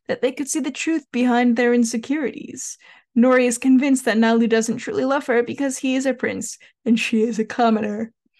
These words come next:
while Alina is still in disbelief that she was given wings and is worried that she isn't meant to be a winged fairy. They both insist upon seeing Nalu. He appears to be above water, but isn't drying out as he would be if he were truly above water for so long.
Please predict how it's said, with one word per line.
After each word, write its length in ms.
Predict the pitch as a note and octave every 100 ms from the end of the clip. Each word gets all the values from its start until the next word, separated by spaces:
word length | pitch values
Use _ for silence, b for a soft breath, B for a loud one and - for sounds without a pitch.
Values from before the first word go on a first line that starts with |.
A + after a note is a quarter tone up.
| _ _ -
while 200 | A#3+ -
Alina 340 | A#3+ E4+ D4
is 200 | B3 A#3
still 220 | - A#3+
in 100 | A#3
disbelief 680 | A3+ C4 - B3+ A3+ G3+ -
that 120 | A3
she 160 | A3 A#3
was 140 | A3+
given 300 | A#3 A#3 A3+
wings 380 | G#3+ G3+ G3+ G3+
and 160 | G#3+ A3
is 140 | G#3+
worried 380 | G#3 A3+ G#3+ A3
that 120 | -
she 200 | - -
isn't 260 | A3 A#3 G3+
meant 220 | G#3 A3+
to 60 |
be 160 | G#3+ G3
a 60 | F#3
winged 280 | F3+ F#3
fairy. 420 | - F#3+ G3 G#3+ A3 _ _ _ _ _ _ _ D4
They 120 | C4
both 300 | B3+ D#4+ -
insist 480 | C4+ C4 - C4+ A#3
upon 300 | A3+ A3+ A3
seeing 320 | A3+ G#3 G3+
Nalu. 480 | G3 G3 - A3 A3+ b b b
He 140 | b C4
appears 360 | A#3 C#4+ D#4+
to 80 | -
be 100 | D4
above 320 | C4+ A#3 A3 A3+
water, 340 | G#3 - D#2
but 160 | - -
isn't 340 | - C#4 C#4+
drying 380 | A#3 A3+ G#3+ A3
out 240 | G3+ G3+ A3
as 160 | G#3+
he 60 | A3
would 200 | G#3+ A3+
be 240 | A3+ - -
if 120 | F#3+
he 80 | G3+
were 120 | G3+
truly 380 | - A3+ G#3+ G3
above 280 | - F#3+ G#3
water 260 | A#3 -
for 120 | -
so 200 | G#3+ -
long. 420 | - - - A3+